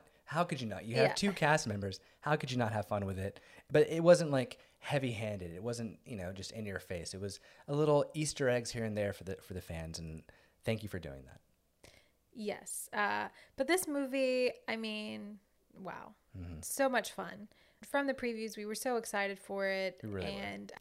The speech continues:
Speaker 2: I really feel like it just, like, exceeded my expectations.
Speaker 1: Mm-hmm.
Speaker 2: Um, and, you know, you just never know how th-, these things are gonna work. Uh, you kn-, you,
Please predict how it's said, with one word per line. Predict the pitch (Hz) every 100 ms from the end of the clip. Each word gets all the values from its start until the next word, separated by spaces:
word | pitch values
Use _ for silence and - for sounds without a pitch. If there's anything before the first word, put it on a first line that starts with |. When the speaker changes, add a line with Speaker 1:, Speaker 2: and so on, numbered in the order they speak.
| 233
Speaker 2:
I |
really | 269 294 311
feel | 294 233 226
like | 208 208
it | 190
just, | 208 202 -
like, | 208 190 208
exceeded | 202 - 208 196 185 180 185 _ _ _ _ _ _ -
my | 208 208 247
expectations. | - - - 190 - 180 - 190 - 107
Speaker 1:
Mm-hmm. | 98 90 87 - 214
Speaker 2:
Um, | 208 202 196 190 185 180 180 -
and, | 208 202 202 196 190 190 190 - _ _ _ _ _ _
you | 302
know, | 294 226 247
you | 269
just | 302 320
never | 311 277
know | 262
how | 262 247
th-, | - 214
these | 254 247
things | 247 233
are | 240
gonna | 226 220
work. | 233 262 262 - _ _ _ _ _
Uh, | 269 - -
you | - 247
kn-, | 220 -
you, | 233